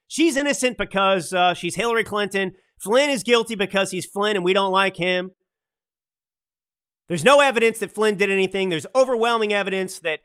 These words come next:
Hillary Clinton did it, but we're just gonna invent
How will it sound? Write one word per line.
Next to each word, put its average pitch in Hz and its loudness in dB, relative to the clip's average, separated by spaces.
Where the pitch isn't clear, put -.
Hillary 214 0
Clinton 202 -4
did 185 -4
it, 185 -16
but 208 -2
we're 262 0
just 254 -12
gonna 208 -4
invent 202 -2